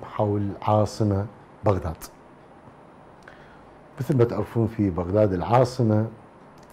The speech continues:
هي محط رحال، آه، المسؤولين خارج الدولة العراقية من دول إقليمية وأيضًا دول أوروبية،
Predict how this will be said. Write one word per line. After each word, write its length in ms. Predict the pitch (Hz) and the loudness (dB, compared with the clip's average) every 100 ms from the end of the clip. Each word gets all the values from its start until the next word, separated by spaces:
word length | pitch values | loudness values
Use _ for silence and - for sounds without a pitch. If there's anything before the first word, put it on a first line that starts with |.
| - | -6
هي 120 | 143 117 | 0 0
محط 380 | 110 131 - | 2 0 0
رحال، 500 | 104 95 104 101 101 107 - - - - - - - - - - | 0 -2 0 0 0 -4 -14 -20 -20 -20 -20 -16 -16 -18 -20 -16
آه، 40 | 85 87 - 80 78 82 - - - - | -14 -14 -12 -12 -14 -18 -20 -20 -14 -4
المسؤولين 800 | 98 95 - 98 98 101 92 85 - | -2 -2 -2 -2 2 0 0 -6 -4
خارج 380 | 101 90 82 85 82 76 78 85 | -2 -2 -6 -8 -10 -14 -12 -2
الدولة 380 | 101 117 113 | 2 4 4
العراقية 800 | 107 95 107 104 - 104 104 101 | 2 0 0 0 -2 -2 0 0
من 300 | 101 98 85 78 - - - - - - - - - - 90 | -2 -6 -8 -8 -16 -20 -20 -20 -20 -20 -20 -18 -16 -6 0
دول 180 | 101 87 | 0 0
إقليمية 840 | - 87 87 90 101 101 98 95 90 82 80 78 - - - - - | -8 -6 -4 -2 0 0 0 -2 -6 -10 -10 -14 -18 -20 -20 -20 -6
وأيضًا 360 | 110 110 92 90 - - - - | 0 2 2 -4 -8 -20 -20 -6
دول 180 | 101 95 73 | -2 0 -2
أوروبية، 680 | 78 85 82 110 107 95 | -10 -10 -4 2 2 2